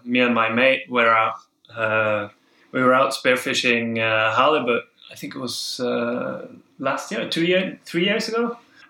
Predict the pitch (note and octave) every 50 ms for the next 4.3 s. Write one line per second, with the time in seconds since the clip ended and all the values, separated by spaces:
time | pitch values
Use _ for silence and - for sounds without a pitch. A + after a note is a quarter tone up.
0 | _ - C3 C#3+ D3 D#3 D#3 D#3 D3+ D3+ D3 C#3+ D3 C#3+ C#3+ E3 F3+ F3 E3 D3+
1 | D3 - E3 E3 F3+ F3+ E3 E3 E3 D3+ C3 C3 C3 C3 B2 - - D#3+ D#3+ D#3
2 | D3 C#3 C3+ - C3 C3 B2+ B2 - - C#3+ C#3+ C#3+ D3 E3 D#3 E3+ E3 D#3 E3
3 | F3+ F#3+ A3 A3+ A#3 G3+ E3+ C#3+ - - - C3 C3 C#3+ E3 G3 G3+ F#3 - -
4 | D#3 D3 C#3+ C#3+ C3